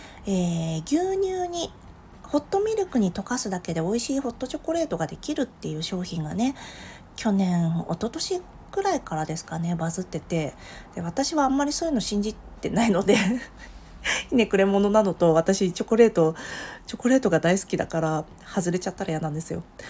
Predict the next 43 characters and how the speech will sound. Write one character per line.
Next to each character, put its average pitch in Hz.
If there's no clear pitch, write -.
だ -
か -
ら、 156
あ -
ん 214
ま 233
り 254
信 269
じ 294
ず 254
に、 151
ま 202
あ -
ま 180
あ、 -
ま 190
あ -
ま 156
あ、 -
い -
い 170
で 143
し -
ょ、 127
と 160
思 156
っ 165
て -
見 175
て 277
た 160
ん 156
で 156
す -
け 143
ど、 151
ち -
ょ 233
っ -
と -
今 -
年 254
は、 302